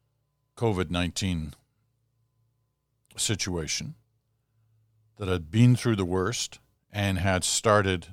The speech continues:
to reopen. Yet another country has now said, "Whoa, hold on. We gotta go back. We've got new cases coming, and it looks like it may be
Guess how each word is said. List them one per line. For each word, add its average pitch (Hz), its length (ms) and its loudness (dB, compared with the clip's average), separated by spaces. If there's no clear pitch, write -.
to 90 180 -4
reopen. 90 560 -2
Yet 117 220 2
another 113 420 6
country 107 460 -2
has 98 180 -2
now 104 300 -2
said, 95 480 0
"Whoa, 107 920 2
hold 117 320 2
on. 98 300 0
We 95 140 -4
gotta 92 220 2
go 87 140 -4
back. 82 420 -8
We've 90 260 -6
got 90 240 -2
new 104 180 -2
cases 95 420 -2
coming, 127 460 0
and 92 140 -2
it 90 60 -2
looks 90 280 -2
like 92 180 -2
it 92 120 -6
may 92 160 -4
be 82 320 -8